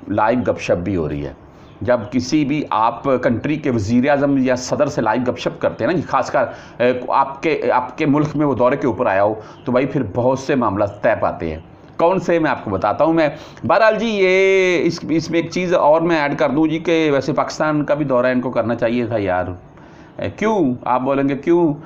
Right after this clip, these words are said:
भाई जब last time ये पाकिस्तान आए, आपको पता है खान साहब ने इनको बोला था कि कुछ जो पाकिस्तानी कैद है वहाँ पर उनके ऊपर नज़र के, नज़र करम कीजिए, और तकरीबन तीन सौ प्लस में पाकिस्तानियों को रहा कर दिया गया था,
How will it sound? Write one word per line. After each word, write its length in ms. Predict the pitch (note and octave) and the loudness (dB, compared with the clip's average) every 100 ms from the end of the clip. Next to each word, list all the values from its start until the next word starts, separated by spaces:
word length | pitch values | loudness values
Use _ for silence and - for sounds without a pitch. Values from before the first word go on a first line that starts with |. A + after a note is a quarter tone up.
| - - - | -18 -12 -2
भाई 180 | C3+ D3+ | 0 2
जब 220 | D3+ - | -2 -2
last 280 | A#2+ B2 B2+ | 0 0 0
time 140 | D#3+ D#3 | 0 0
ये 80 | |
पाकिस्तान 420 | D3+ C3+ - D3+ D3 | 0 0 -2 -2 0
आए, 60 | |
आपको 220 | C#3+ C#3 | -2 -2
पता 200 | C#3 C#3 | -4 0
है 140 | F#3 F3+ | 2 0
खान 260 | D#3 C#3+ | 0 -2
साहब 200 | C#3 D3 | 2 0
ने 180 | D3 D3+ | 2 0
इनको 320 | C#3+ C3+ C#3 | 0 -2 -2
बोला 240 | C#3+ B2 B2 | -2 2 2
था 120 | C#3 | 0
कि 120 | C3 | -2
कुछ 240 | B2+ B2+ C3 | -4 -4 0
जो 160 | B2 | 0
पाकिस्तानी 500 | B2 B2 - C#3+ C3 | 0 -2 -2 -2 0
कैद 380 | B2+ B2+ C3 B2 | 0 0 0 2
है 60 | A2+ | 0
वहाँ 200 | A2 A#2 | 2 2
पर 160 | A#2+ | 2
उनके 280 | A2+ A2 B2 | 0 -2 -2
ऊपर 180 | A2+ A#2 | -2 0
नज़र 220 | A2 G#2+ | 0 -2
के, 500 | G#2+ G#2 B2 A2+ - | -4 -6 -4 -2 0
नज़र 260 | B2 A2 B2 | 0 0 0
करम 280 | C3 A2 | 0 0
कीजिए, 480 | G2+ A2 E2+ G2+ A2+ - - - - - | 0 -2 -2 -2 -2 -6 -20 -20 -10 0
और 160 | B2+ | 0
तकरीबन 540 | B2+ C3+ B2+ C3+ C#3 B2+ | 0 -2 0 2 2 0
तीन 380 | - C#3+ C#3+ | -2 0 0
सौ 140 | B2+ D3 | 0 -2
प्लस 340 | - C3+ C3 C3+ | 0 0 0 -2
में 140 | C3+ | 0
पाकिस्तानियों 500 | C#3+ - - B2 B2 | -2 -4 0 2 2
को 100 | B2 | 2
रहा 260 | G#2+ G#2 G2 | 0 0 -2
कर 140 | G2+ | -2
दिया 280 | F2+ G2 G#2 | -4 -2 -2
गया 200 | F#2 F2 | 0 -2
था, 320 | - F2+ - | 0 -4 -6